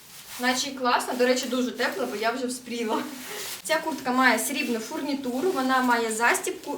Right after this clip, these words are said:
і окремі закльопки. Застібнула. Нагадую, що тут є горло. Якщо я не помиляюсь, я замовила розмір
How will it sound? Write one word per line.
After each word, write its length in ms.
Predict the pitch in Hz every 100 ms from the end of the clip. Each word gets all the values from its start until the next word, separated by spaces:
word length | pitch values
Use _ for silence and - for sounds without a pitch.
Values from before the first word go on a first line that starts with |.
| 269
і 240 | 285 349 -
окремі 460 | - - 254 320 269 226
закльопки. 680 | 277 - 208 180 175 - - -
Застібнула. 640 | 269 - 233 226 220 226 311 359
Нагадую, 480 | 240 254 277 240 233
що 100 | 233 -
тут 200 | 269 -
є 160 | 214 247
горло. 640 | 254 220 226 254 349 381 -
Якщо 180 | 466 349
я 100 | 302
не 80 | 285
помиляюсь, 600 | 269 269 285 262 247 254
я 100 | 254
замовила 580 | 254 262 254 247 247 247
розмір 420 | 254 254 247 247